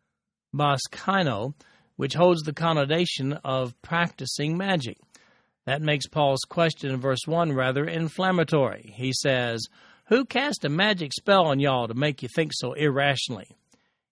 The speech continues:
You must admit it's frustrating to explain a concept and then be assured that your audience understands it thoroughly, only to find out later that they're confused again.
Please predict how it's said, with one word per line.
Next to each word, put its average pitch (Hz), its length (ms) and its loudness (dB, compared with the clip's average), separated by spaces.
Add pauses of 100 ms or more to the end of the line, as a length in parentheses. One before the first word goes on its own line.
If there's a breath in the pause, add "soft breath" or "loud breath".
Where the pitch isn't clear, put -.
(140)
You 127 80 -4
must 147 320 0
admit 131 380 0
it's 127 180 -8
frustrating 127 580 -2
to 113 100 -10
explain 127 380 -6
a 110 60 -8
concept 139 640 -2
and 117 140 -6
then 131 240 -2 (440 soft breath)
be 143 140 0
assured 165 380 0
that 135 180 -4
your 143 100 -4
audience 143 440 0
understands 139 580 -4
it 117 80 -8 (100)
thoroughly, 143 440 2
only 170 360 2
to 165 120 -2
find 175 260 2
out 170 160 4
later 156 460 2 (420 soft breath)
that - 140 -18
they're 117 160 -6
confused 156 520 -4
again. 104 300 -12